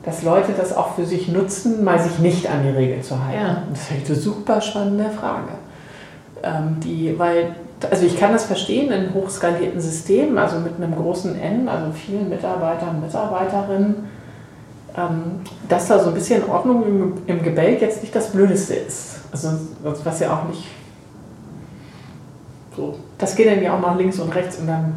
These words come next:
Speaker 1: entsteht da so eine Amöbe, die leider keine Richtung mehr hat. Das kann ich, also ich kann das schon verstehen, dass ein bisschen Regelwerk hilft.
Speaker 2: Ja, es ist total wichtig,
Speaker 1: Ja.
Speaker 2: aber es ist genauso wichtig, das zu brechen, würde ich sofort unterschreiben. Also
Speaker 1: Ja.
Speaker 2: so Regelbrecher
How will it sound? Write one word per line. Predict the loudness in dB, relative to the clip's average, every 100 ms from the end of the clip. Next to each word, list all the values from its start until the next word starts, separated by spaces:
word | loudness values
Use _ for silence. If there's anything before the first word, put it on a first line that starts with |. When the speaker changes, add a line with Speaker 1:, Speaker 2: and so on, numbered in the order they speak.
| -6
Speaker 1:
entsteht | -4 -2 2
da | 4
so | 4
eine | 2 2
Amöbe, | 4 4 6 6 6 4 -4
die | -2
leider | 2 2
keine | 2 -2 -2
Richtung | -4 -4 -4
mehr | -4 -4
hat. | -6 -10 -14 -18 -20 -20 -18 -18 -16 -16
Das | -12
kann | -6 -2
ich, | 0 -2 -6
also | -6
ich | -8
kann | -6 -2
das | -2
schon | -2 -4
verstehen, | -4 -4 -2 -2 -2
dass | -6
ein | -8
bisschen | -10 -4 -2 2
Regelwerk | 4 4 2 0 0
hilft. | 4 4 2 -4 -10 -14 -16 -16 -18 -12 -4
Speaker 2:
Ja, | 0 2
es | 0 -2 -4
ist | -4 -4
total | -8 -4 -2 0
wichtig, | 0 0 0 0 0 -10 -12 -8
Speaker 1:
Ja. | -4 0
Speaker 2:
aber | 2
es | 2
ist | 0 -4
genauso | -2 0 2 0
wichtig, | -2 -4
das | -6 -6
zu | -8
brechen, | -6 -4 -4 -2
würde | -2
ich | -2
sofort | -4 -2 -2 -2
unterschreiben. | -4 -6 -2 0 0 0
Also | -2 0
Speaker 1:
Ja. | 0
Speaker 2:
so | 0
Regelbrecher | -2 -2 -2 -2 -2 0 0 -2